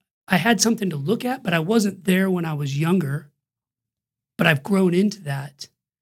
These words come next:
Same with leadership. So when I was a young leader, I saw leaders that I couldn't understand how or what they were doing, but I could see I wanted to get there, or I could see that was a part of the path.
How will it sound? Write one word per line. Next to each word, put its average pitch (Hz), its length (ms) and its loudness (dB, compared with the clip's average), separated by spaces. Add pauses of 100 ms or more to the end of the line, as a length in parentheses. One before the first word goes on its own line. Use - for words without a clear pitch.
(220)
Same 240 300 2
with 190 120 4
leadership. 185 540 -2 (360)
So - 140 2
when 196 140 4
I 233 60 4
was 226 200 0
a 160 40 -8
young 190 360 0
leader, 143 420 -4 (160)
I - 80 2
saw - 280 0
leaders 202 520 -2 (260)
that 175 100 -4
I 175 60 4
couldn't 240 360 2
understand 196 600 0
how 190 280 0
or 170 120 -2
what 180 240 -4
they 175 100 -8
were 147 120 -6
doing, 139 520 0 (760)
but 190 100 6
I 190 80 6
could 180 160 -2
see 220 200 0
I 175 60 2
wanted 165 320 -2
to 160 60 -16
get 147 280 -4
there, - 180 -20 (460)
or 180 80 4
I 175 60 6
could 165 160 -6
see 233 240 4
that 202 180 -2
was 156 140 -4
a 160 60 -6
part 170 260 -4
of 147 60 -6
the 127 60 -12
path. 160 380 -2